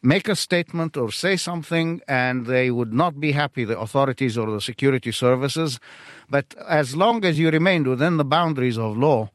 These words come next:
you were safe. These days, you could find yourself charged with contempt of family values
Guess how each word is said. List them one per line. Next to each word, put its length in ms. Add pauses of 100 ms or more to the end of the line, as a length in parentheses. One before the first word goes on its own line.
you 180
were 100
safe. 380 (120)
These 300
days, 260
you 140
could 160
find 260
yourself 640
charged 580
with 600
contempt 680
of 520
family 360
values 600